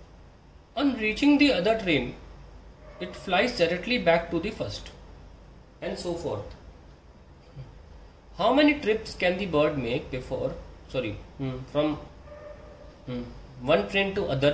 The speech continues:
Speaker 1: before they crash? और दूसरा पार्ट है, what is the total distance bird travels? थोड़ा बड़ा जाएगा क्वेश्चन। Let us see what they are trying to say।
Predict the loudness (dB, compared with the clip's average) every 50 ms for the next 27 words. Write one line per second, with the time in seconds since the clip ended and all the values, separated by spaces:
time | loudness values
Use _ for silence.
0 | 2 -2 -6 -2 -2 0 0 0 0 -2 -4 -4 -6 -8 -10 -8 -8 -8 -10 -10
1 | -12 -12 -16 -20 -20 -20 -20 -20 -20 -20 -20 -20 -20 -20 -20 -20 -20 -14 -6 -2
2 | 0 2 2 0 0 0 -4 -2 -2 -2 0 0 0 0 2 2 0 2 2 2
3 | 2 2 2 0 0 0 -2 -2 -2 -2 -2 -2 -2 -2 -2 -4 -6 -6 -4 0
4 | 0 2 2 0 -2 -8 -12 -12 -8 0 2 2 4 2 0 -6 -8 -12 -14 -16
5 | -16 -16 -18 -18 -20 -20 -20 -20 -20 -20 -20 -20 -20 -20 -20 -20 -20 -20 -20 -20
6 | -20 -20 -20 -18 -18 -18 -18 -20 -20 -20 -10 -6 -6 0 2 6 6 6 8 8
7 | 8 8 8 6 4 2 0 0 -2 -6 -6 -8 -14 -20 -20 -20 -20 -20 -20 -20
8 | -20 -20 -20 -20 -20 -20 -20 -20 -20 -20 -18 -12 -10 -8 -8 -8 -6 -6 -4 -4
9 | -2 0 0 0 2 2 2 2 2 2 -2 -4 -4 -4 -4 -6